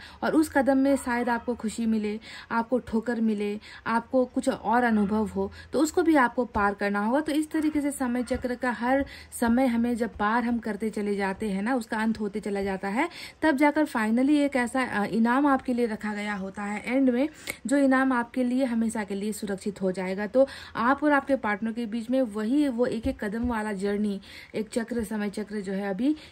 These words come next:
चल रहा है, जो अभी एंड नहीं हुआ है। कुछ चीज़ें अभी और भी जो है शायद भुगतनी पड़ सकती है,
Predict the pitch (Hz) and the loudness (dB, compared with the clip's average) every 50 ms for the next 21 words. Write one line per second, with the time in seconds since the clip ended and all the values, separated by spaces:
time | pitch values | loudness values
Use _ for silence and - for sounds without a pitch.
0 | - - - 226 214 214 202 202 196 202 208 202 196 247 277 240 208 240 247 214 | -8 -4 0 0 2 2 2 2 0 0 0 0 0 0 0 2 2 2 2 2
1 | 208 185 262 311 339 - - - - - - - 226 247 254 269 254 220 196 202 | 2 2 2 2 2 0 -4 -14 -18 -8 -4 0 2 4 6 6 6 4 4 2
2 | 226 233 208 202 196 196 202 196 202 240 302 330 - - - - _ - 285 - | 2 0 0 0 0 0 0 0 0 0 -2 -2 -6 -12 -20 -8 _ -2 -2 -2
3 | - - - - 240 233 220 226 254 226 202 202 190 233 262 262 - - 202 220 | -2 -6 -8 -4 -4 -2 0 0 0 0 -2 -2 -2 -2 -2 -2 -2 -2 -2 2
4 | 233 269 277 - 262 233 190 202 208 190 202 127 - - - - - - - - | 4 4 4 4 2 0 0 -2 -4 -4 -4 -4 -6 -8 -12 -18 -20 -20 -14 -6
5 | - 233 226 233 214 202 185 214 190 247 247 254 262 262 247 - 214 208 196 - | -4 -2 -2 -2 -2 -2 -2 0 2 2 2 4 2 0 0 0 -2 -4 -4 -6
6 | 220 202 - - 214 202 190 196 202 208 | -8 -8 -8 -6 -6 -4 -2 -2 -4 -4